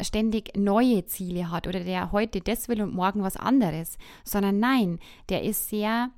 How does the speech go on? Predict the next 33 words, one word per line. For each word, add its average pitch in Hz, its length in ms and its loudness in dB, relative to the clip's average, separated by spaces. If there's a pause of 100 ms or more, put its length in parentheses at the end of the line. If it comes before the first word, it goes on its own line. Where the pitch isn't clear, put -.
(140)
stabil 220 600 -2
auch 214 220 0
in 214 140 -2
seinen 214 280 0
Wünschen, - 520 -2 (880)
in 208 100 0
seinen 202 220 2
Freundschaften, 220 720 0
der 202 140 -4
ist - 220 -8
treu, 226 520 2 (320)
auch - 160 2
als 185 220 0
Mitarbeiter. 185 840 -2 (580)
Ein 196 140 2
Steinbock 262 460 2
ist 226 140 -6
normalerweise 220 720 0
kein 240 280 -2
Mitarbeiter, 208 640 -2
der 185 280 -6
alle 202 200 -2
zwei 196 240 -6
Jahre 190 340 -2
das 190 160 -8
Unternehmen 196 640 4
wechselt, 170 440 -6 (260)
sondern 196 480 -2
wenn 190 180 0
das 180 160 -4
passt - 480 -4
und 196 180 -4
der 190 220 -2